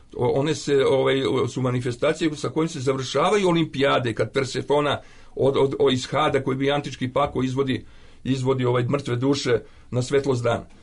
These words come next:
Znači, to je ciklus bio, olimpijade, to je ciklus. I Coubertin je nametnuo u modernom dobu, a, računanje vremena po olimpijadama.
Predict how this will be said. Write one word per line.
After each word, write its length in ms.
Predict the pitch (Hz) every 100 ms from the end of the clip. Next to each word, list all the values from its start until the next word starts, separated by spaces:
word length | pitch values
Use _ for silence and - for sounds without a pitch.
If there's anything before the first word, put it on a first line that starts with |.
| - - - - - - -
Znači, 260 | 120 113 113
to 120 | 160
je 100 | 156
ciklus 480 | - 220 226 180 135
bio, 220 | 135 123
olimpijade, 680 | 120 127 120 127 180 190 170
to 100 | 165
je 60 |
ciklus. 460 | 156 156 151 101 -
I 140 | 143 151 -
Coubertin 480 | - 127 139 208 233
je 80 | 208
nametnuo 680 | 160 147 175 233 202 175 147
u 100 | 139
modernom 540 | 131 208 214 175 143
dobu, 460 | 127 202 190 156 -
a, 320 | 123 117 113
računanje 580 | 117 127 - 220 220 185
vremena 460 | 127 156 202 180 123
po 140 | - 202 -
olimpijadama. 960 | 151 156 147 123 131 120 120 107 92